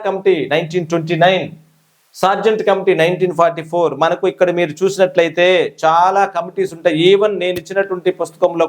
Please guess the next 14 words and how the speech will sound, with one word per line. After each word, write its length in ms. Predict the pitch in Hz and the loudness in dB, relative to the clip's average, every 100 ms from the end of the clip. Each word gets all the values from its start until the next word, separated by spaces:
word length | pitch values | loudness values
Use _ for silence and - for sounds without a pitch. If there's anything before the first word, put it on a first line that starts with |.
| 160 | 0
కూడా, 220 | 147 156 151 - _ _ _ - | 2 2 0 -6 _ _ _ -2
నేను 160 | 156 185 | 0 0
ఇచ్చినటువంటి 460 | 180 196 208 190 180 156 | -2 -2 -2 -2 0 0
బుక్లో 280 | 170 190 185 180 | 0 2 2 2
కూడా 200 | 156 156 156 - - 165 | 0 2 2 -2 -6 -2
చాలా 420 | 160 180 208 214 160 - _ _ _ 156 | 0 2 4 2 0 -6 _ _ _ -6
విపరీతమైనటువంటి 800 | 160 185 208 185 208 202 196 190 | 2 4 4 2 0 -2 -4 -2
కమిటీల 300 | 175 180 196 170 | -2 2 0 0
గురించి 260 | 175 165 175 | -4 -2 0
నేను 120 | 160 156 160 | 2 0 -2
డిస్కస్ 360 | 156 208 196 | 0 -2 0
చేయడం 220 | 185 170 160 | -2 -2 -2
జరిగింది. 360 | 151 143 139 147 117 - _ _ _ _ 143 | -2 -2 2 2 2 -2 _ _ _ _ -2
ఇన్ని 220 | 180 233 | 0 2